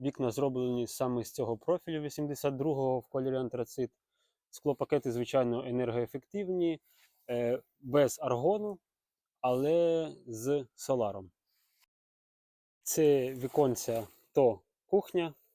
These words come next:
це санвузол. Е, з віконцем санвузла була дуже кумедна ситуація. Ми спочатку, як зам-, замовляли, ми собі в голові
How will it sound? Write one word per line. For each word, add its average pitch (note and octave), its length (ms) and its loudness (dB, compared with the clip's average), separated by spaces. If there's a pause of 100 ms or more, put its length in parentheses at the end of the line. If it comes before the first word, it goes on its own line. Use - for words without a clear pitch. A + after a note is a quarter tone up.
це C#3 340 0
санвузол. A2 680 -2 (600)
Е, A#2 260 0
з A2 80 -6
віконцем C#3+ 540 4
санвузла C#3+ 680 0 (560)
була B2+ 300 6 (500)
дуже C3 360 6
кумедна B2+ 420 0
ситуація. C#3+ 760 0 (200)
Ми C3+ 200 0
спочатку, C#3 440 0
як B2+ 140 2
зам-, C3+ 260 0
замовляли, D3+ 580 0
ми C3+ 120 -2
собі C3+ 340 -4
в A#2+ 40 -10
голові C3 440 -4